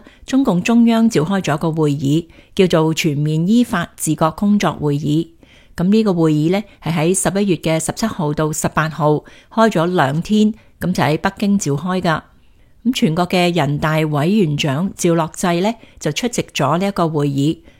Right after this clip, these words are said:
仲發表咗講話㗎。咁同一時間啊，國務院常務副總理丁薛祥呢，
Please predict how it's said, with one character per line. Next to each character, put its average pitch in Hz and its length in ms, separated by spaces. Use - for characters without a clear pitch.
仲 147 220
發 160 140
表 170 140
咗 170 180
講 139 240
話 156 200
㗎。 175 200
咁 202 140
同 147 180
一 175 40
時 156 180
間 170 240
啊， 156 160
國 208 160
務 180 180
院 196 160
常 147 400
務 160 400
副 170 220
總 165 320
理 165 180
丁 220 220
薛 220 240
祥 143 300
呢， 196 100